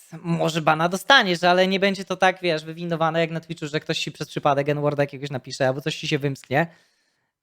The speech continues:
e, i, i, i, i, i dostaniesz bana, nie? Ciekawy jestem, jak to będzie się rozwijać.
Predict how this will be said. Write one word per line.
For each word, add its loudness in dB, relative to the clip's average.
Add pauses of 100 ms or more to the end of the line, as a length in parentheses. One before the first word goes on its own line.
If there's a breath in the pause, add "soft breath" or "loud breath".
e, -4
i, -16
i, -16
i, -18
i, -14
i -18
dostaniesz -6
bana, 4
nie? -6 (1900)
Ciekawy 2
jestem, -12
jak -20
to -20
będzie -20
się -20
rozwijać. -20